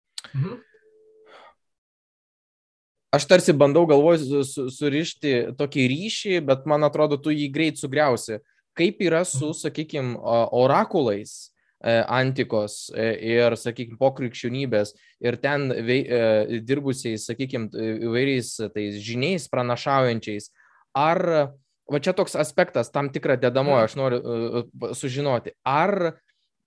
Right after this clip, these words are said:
Speaker 2: ezoterizme tarpininkas yra būtinas elementas? Turiu mini tarpininkas, tas žynys,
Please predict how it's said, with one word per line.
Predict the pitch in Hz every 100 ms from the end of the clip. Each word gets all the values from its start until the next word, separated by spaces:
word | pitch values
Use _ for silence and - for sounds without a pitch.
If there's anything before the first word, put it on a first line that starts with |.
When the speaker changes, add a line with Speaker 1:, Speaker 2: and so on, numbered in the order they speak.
| _ -
Speaker 2:
ezoterizme | - 135 139 147 147 139 196 190 139
tarpininkas | 135 143 160 175 214 226 214 165 123 -
yra | 131 139 175
būtinas | 143 147 190 190 165 135
elementas? | 139 135 165 151 110 - - -
Turiu | 170 175
mini | 170 170
tarpininkas, | 160 156 220 233 180 151 110 107
tas | 165 170 - -
žynys, | 127 127 143 147 226 147 131 -